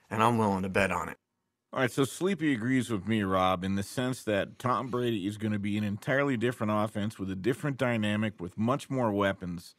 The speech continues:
Speaker 2: and that is all going to manifest itself in a better statistical year for Tom Brady. But I wanna go down a different angle here. Tampa Bay was forty to one before Brady signed. They're now fourteen to one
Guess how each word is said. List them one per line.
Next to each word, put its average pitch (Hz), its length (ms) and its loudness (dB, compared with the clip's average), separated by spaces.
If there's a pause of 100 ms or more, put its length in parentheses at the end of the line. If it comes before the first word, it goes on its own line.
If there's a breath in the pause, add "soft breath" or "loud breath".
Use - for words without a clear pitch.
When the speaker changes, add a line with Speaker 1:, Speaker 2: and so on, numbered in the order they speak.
(560 soft breath)
Speaker 2:
and 104 340 0 (120)
that 117 300 2
is 123 120 0
all 123 280 2
going 120 400 0
to 104 420 0
manifest 107 680 -2
itself 90 560 -4 (440)
in 113 200 -4
a 110 40 0
better 208 340 2
statistical 156 760 0
year 127 340 2
for 113 160 -4
Tom 107 360 0
Brady. 107 300 0
But 107 180 0
I 123 60 -2
wanna 190 260 0
go 113 400 -2
down 127 240 0
a - 20 -2
different 104 380 -2
angle 107 260 0
here. 85 320 -4 (840 soft breath)
Tampa 160 320 2
Bay 131 260 4
was 110 260 2
forty 175 400 6
to 139 100 4
one 113 520 4 (400)
before 123 380 2
Brady 113 320 4
signed. 98 520 2
They're 98 60 0
now 117 300 2
fourteen 127 540 -2
to 98 60 0
one 95 280 0